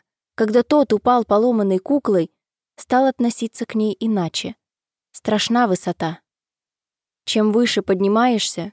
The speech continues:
тем хрупче становишься. Но здесь, именно здесь все было хорошо. Родительский терем Хельма занял в четырнадцать.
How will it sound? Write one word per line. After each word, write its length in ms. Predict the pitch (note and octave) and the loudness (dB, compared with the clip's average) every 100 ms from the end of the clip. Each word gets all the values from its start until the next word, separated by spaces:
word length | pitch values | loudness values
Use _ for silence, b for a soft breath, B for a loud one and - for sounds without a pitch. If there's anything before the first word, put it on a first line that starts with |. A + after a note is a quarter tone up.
| _ - | _ -4
тем 220 | A3+ G#3 | -2 0
хрупче 400 | A3+ A#3+ - A3 | 0 -2 -2 -6
становишься. 800 | - G#3+ G#3+ F#3+ E3+ - - - _ _ _ _ _ _ | -2 0 2 0 -2 -6 -10 -18 _ _ _ _ _ _
Но 160 | A3+ G#3+ | 0 0
здесь, 640 | F#3 F#3 B3 B3+ - - _ | 0 0 2 2 0 -10 _
именно 460 | - C4+ C#4 C4+ C4+ | 0 2 2 2 0
здесь 480 | A#3+ G#3+ B3+ F#3 - | -2 -2 0 0 -2
все 280 | - A3 A3+ | -6 -2 0
было 220 | G3 F3+ | 2 0
хорошо. 600 | - F#3 F3+ - E3 E3 _ _ _ _ _ _ _ _ _ _ _ _ | 0 -4 -4 -4 -6 -8 _ _ _ _ _ _ _ _ _ _ _ _
Родительский 720 | A3 A3 A#3 A#3 G#3 - G#3+ G3+ | 0 0 0 -2 -2 -2 -4 -4
терем 420 | C4+ C#4+ A#3 F#3+ | 0 0 0 -2
Хельма 420 | - D4 C#4+ C4 | 0 0 2 0
занял 340 | A3+ A3+ A3+ | -2 -2 -2
в 80 | A3+ | -4
четырнадцать. 760 | - A#3 A#3+ G#3 E3+ - - | -6 -4 -2 -2 -4 -8 -16